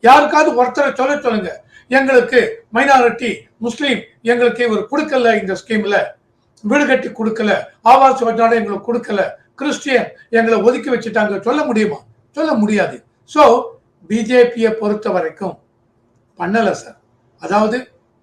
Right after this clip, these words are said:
முஸ்லீம்ஸ்னா எங்களுக்கு இதுன்னு சொல்லல. என்ன சொல்ல வராங்க சார் அவங்க? சார், வெளிநாட்டிலிருந்து இவங்க உள்ள ஊடுருவி வராங்க,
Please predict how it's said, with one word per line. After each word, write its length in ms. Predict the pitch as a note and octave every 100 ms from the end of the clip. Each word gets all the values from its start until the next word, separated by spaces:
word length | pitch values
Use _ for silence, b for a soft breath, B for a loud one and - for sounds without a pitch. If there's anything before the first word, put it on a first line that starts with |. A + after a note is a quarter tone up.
| _ G#3
முஸ்லீம்ஸ்னா 600 | G3+ C4 A#3+ G#3 A#3 B3
எங்களுக்கு 580 | F#3 F3+ F#3 C#3 - _ -
இதுன்னு 360 | G#3+ B3 A#3+ -
சொல்லல. 280 | D#3+ - - _ _ _
என்ன 440 | D#3 F3+ C4 E4+ -
சொல்ல 280 | A#3+ B3+ C4+
வராங்க 380 | A#3+ G#3+ F#3
சார் 380 | E3 G#3 A3 - _ _
அவங்க? 520 | F#3+ F#3+ F#3 G3+ - _ _ _ _ _ _
சார், 340 | - A3+ F#3
வெளிநாட்டிலிருந்து 1120 | F#3+ D4+ D#4+ C#4+ - G3 F3+ E3+ D3+ D3 E3+ - _ _ _ _ _ _ -
இவங்க 340 | G3+ G3+ F#3+
உள்ள 320 | F3+ C#4 C#4
ஊடுருவி 420 | G3+ B3 C4 A3 F3
வராங்க, 600 | D3+ D#3 C#3 E3 G#3+